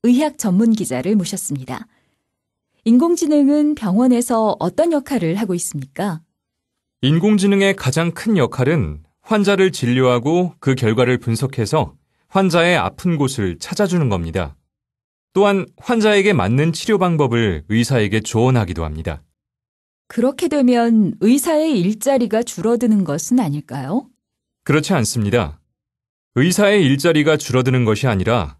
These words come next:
Speaker 2: 역할이 달라지는 겁니다. 지금까지는 의사가 직접 환자를 진단하고 처방하는 일을 하곤 했습니다.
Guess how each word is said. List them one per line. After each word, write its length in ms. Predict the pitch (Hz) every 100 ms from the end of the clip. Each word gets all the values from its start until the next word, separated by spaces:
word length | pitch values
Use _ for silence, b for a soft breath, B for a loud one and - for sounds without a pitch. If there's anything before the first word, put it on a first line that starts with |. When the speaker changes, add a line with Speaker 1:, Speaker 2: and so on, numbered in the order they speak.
| _
Speaker 2:
역할이 420 | 107 120 - 208 185
달라지는 420 | 110 104 98 87
겁니다. 480 | 82 85 101 73 - _ _ _ _ _ _ _ _
지금까지는 880 | - 156 208 208 196 196 190 185 131
의사가 500 | 113 156 151 165 170
직접 540 | - - - 175 185 -
환자를 460 | - 196 170 151 143
진단하고 720 | 135 123 123 113 113 170 190 196
처방하는 640 | - 233 226 214 180 139
일을 340 | 104 104 107
하곤 300 | 107 143 143
했습니다. 560 | 113 - 98 85 78